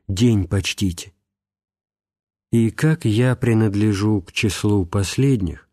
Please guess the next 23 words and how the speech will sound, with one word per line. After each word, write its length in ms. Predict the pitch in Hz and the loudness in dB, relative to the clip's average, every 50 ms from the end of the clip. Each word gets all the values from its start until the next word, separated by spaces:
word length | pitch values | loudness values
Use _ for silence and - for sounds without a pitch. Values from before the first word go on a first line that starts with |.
| _ _ _ _ _ _ _ _ _ _ _ | _ _ _ _ _ _ _ _ _ _ _
то 120 | - 127 123 | 2 4 4
и 100 | 123 123 | 4 4
пришло 460 | - 151 151 143 - - - 170 170 | 2 2 2 2 0 0 0 2 2
мне 220 | 143 110 101 98 | 4 4 2 2
желание 540 | 85 92 101 107 127 139 131 120 110 104 95 | 0 0 0 2 2 2 2 2 2 0 -2
побеседовать 840 | - 104 95 90 95 92 - - 147 143 127 127 117 110 104 - - - - _ _ _ | -2 -2 -2 -2 -2 -4 -4 -2 -2 0 0 0 0 0 -2 -4 -8 -20 -20 _ _ _
с 140 | - - - | -16 -10 -4
подобными 640 | - 117 107 104 117 123 113 110 110 110 107 107 107 | -2 0 0 2 2 2 2 2 2 2 2 2 2
мне, 340 | 104 101 95 92 80 73 - _ _ _ _ _ _ _ _ _ _ _ _ _ | 0 0 -2 -2 -4 -8 -10 _ _ _ _ _ _ _ _ _ _ _ _ _
как 360 | - - 131 135 131 - - 120 | -4 -2 0 0 0 -2 0 0
и 140 | 113 110 | 0 0
почему 680 | 107 - - 110 - - - 127 123 131 143 147 143 - - - - - | 0 0 -2 -2 -2 0 0 2 2 4 4 2 2 0 -2 -8 -10 -4
мы, 320 | - 104 123 139 143 117 - - - _ | 0 2 2 2 2 0 -4 -10 -20 _
слабые 760 | - - - - 107 117 131 131 123 113 110 104 98 95 92 | -14 -8 -4 -2 0 0 2 0 0 2 2 2 2 0 0
и 120 | - 113 110 | 0 0 2
невоздержанные, 960 | 104 104 101 101 110 107 98 104 104 104 98 87 87 82 - 87 78 - - _ _ _ _ _ _ _ _ _ _ _ _ - | 2 2 2 2 0 0 -2 -2 -2 0 0 0 -2 -4 -4 -6 -6 -8 -12 _ _ _ _ _ _ _ _ _ _ _ _ -2
вместе 600 | 101 95 110 131 147 143 135 - - - 110 101 | 0 2 4 4 4 2 0 -2 -4 -2 -2 -2
с 120 | - - | -2 -4
постниками 880 | - - 127 143 143 - - 117 113 104 - - 110 104 104 101 98 98 | -4 0 0 0 0 0 0 0 0 0 0 0 0 2 2 2 0 0
и 160 | - 120 110 | 0 2 2
воздержниками 960 | 104 107 104 92 95 110 135 151 143 117 95 98 87 87 - - 82 80 - _ _ _ _ _ _ _ _ _ - | 2 2 2 0 0 0 2 2 2 0 0 -2 -2 -2 -4 -6 -6 -6 -8 _ _ _ _ _ _ _ _ _ 0
можем 400 | 101 113 139 151 131 131 127 127 | 2 2 4 4 4 2 2 2
разделять 680 | 123 123 117 113 107 113 127 123 139 143 127 - - - | 2 2 0 0 0 0 2 2 2 2 0 -2 -4 -8